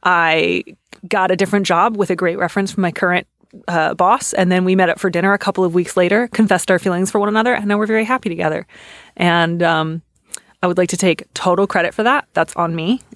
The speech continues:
Um, that's one hundred percent my thing. I will get to come to the wedding and give a toast, and everyone will have to, like, do that thing where they put me up on a chair and go, "Huzzah," um, as they, like, lift me towards the ceiling. Um, and I'm very excited about it.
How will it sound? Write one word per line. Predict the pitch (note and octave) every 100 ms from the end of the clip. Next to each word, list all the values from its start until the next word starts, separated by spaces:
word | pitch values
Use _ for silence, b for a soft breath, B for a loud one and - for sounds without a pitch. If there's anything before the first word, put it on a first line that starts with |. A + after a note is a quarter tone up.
| -
Um, | D#3+ D#3 D#3 E3 -
that's | E3+ -
one | E3+
hundred | F#3 F#3
percent | F3+ - F#3+ F3 _ -
my | F3 E3+
thing. | F3 G#3+ D4 -
I | F3
will | E3+ E3
get | E3+ F3 E3
to | F#3
come | F#3
to | F3+
the | F3+
wedding | E3 F3 G#3 G#3
and | F3 D#3+ D#3+
give | F3
a | E3+
toast, | F3+ G3 - - B B B E3+
and | F3
everyone | F#3 F#3+ F#3
will | E3+
have | E3+ -
to, | F3 E3 D#3+ D#3 -
like, | D#3+ - - F#3
do | G3
that | G3 -
thing | G3
where | F#3
they | F3
put | -
me | G#3
up | F#3+
on | E3+
a | E3+
chair | - G3 F#3+
and | F3+
go, | E3+ D#3
"Huzzah," | A3+ A#3+ D#4 G#3+ E3+ B B B B
um, | F#3 E3 -
as | F3 E3
they, | E3 -
like, | E3 F3
lift | F3 -
me | E3+
towards | - D#3+
the | E3
ceiling. | - E3 D#3+ D#3+ - b b b
Um, | D#3+ D#3 D3
and | E3
I'm |
very | E3+ D#3 D#3+
excited | - E3 D#3
about | D#3+ D#3+
it. | E3 -